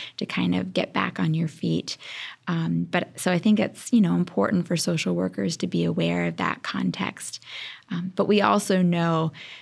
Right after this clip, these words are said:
that, uh, so many incarcerated men and women really prioritize,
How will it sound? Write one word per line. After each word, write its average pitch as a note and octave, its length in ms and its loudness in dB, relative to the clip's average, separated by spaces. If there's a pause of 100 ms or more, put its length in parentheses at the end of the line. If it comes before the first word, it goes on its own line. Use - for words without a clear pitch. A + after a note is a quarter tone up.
(140)
that, - 420 -2
uh, E3 280 0
so F#3+ 360 2
many F3 580 4
incarcerated E3+ 800 0
men E3 240 4
and E3 200 2
women D#3+ 360 2
really E3+ 260 2
prioritize, E3+ 1200 0